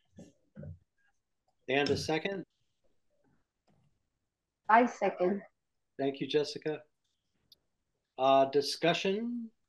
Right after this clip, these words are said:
Speaker 1: or call it? I will call it. All those in favor,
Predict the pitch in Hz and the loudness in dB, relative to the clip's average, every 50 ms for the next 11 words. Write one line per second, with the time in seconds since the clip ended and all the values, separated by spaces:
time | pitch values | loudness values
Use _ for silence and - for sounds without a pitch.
0 | _ _ _ _ _ _ _ _ - 135 160 170 - - _ - - - - - | _ _ _ _ _ _ _ _ -4 -4 -4 -4 -6 -10 _ -16 -14 -14 -14 -14
1 | - - - - 120 151 175 160 - - - _ _ _ _ _ _ _ _ _ | -16 -16 -12 -8 -4 -4 -4 -4 -6 -8 -14 _ _ _ _ _ _ _ _ _
2 | _ _ _ _ _ _ _ _ - - _ _ _ _ _ _ _ _ _ _ | _ _ _ _ _ _ _ _ -20 -20 _ _ _ _ _ _ _ _ _ _
3 | _ _ _ _ _ _ _ - - 135 160 165 156 131 - - - - - - | _ _ _ _ _ _ _ -12 -8 -4 -2 -2 -2 -2 -4 -6 -14 -20 -16 -12
4 | - 113 135 143 143 117 98 92 - _ _ _ _ _ _ _ _ _ _ _ | -8 -4 -4 -2 -2 -4 -6 -10 -16 _ _ _ _ _ _ _ _ _ _ _
5 | _ _ _ _ _ _ _ _ - 135 143 160 170 170 185 180 165 - 165 147 | _ _ _ _ _ _ _ _ 0 4 6 6 6 6 4 2 2 0 -2 -4
6 | 139 - 170 175 185 190 180 175 156 139 127 117 107 101 - | -2 0 2 2 4 4 2 2 2 2 0 -2 -4 -6 -10